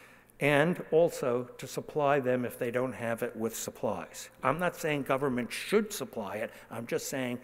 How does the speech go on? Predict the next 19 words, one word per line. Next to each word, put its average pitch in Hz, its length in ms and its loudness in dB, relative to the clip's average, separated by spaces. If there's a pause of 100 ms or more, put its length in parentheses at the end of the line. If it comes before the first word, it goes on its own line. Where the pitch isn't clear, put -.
(300)
they'll 160 220 10
be 143 160 0
looking 117 480 4
to 104 100 -10
government 98 540 -8
for 92 280 -10
it. - 80 -14 (880)
Uh, 127 300 4 (300)
and 165 340 6
people 214 300 4
will 170 160 4
begin 165 400 0
to 170 180 -4 (460)
go 160 400 8
to 151 160 -6
grocery 170 720 0
and 143 180 -2
convenience 160 720 -2
stores 127 480 -2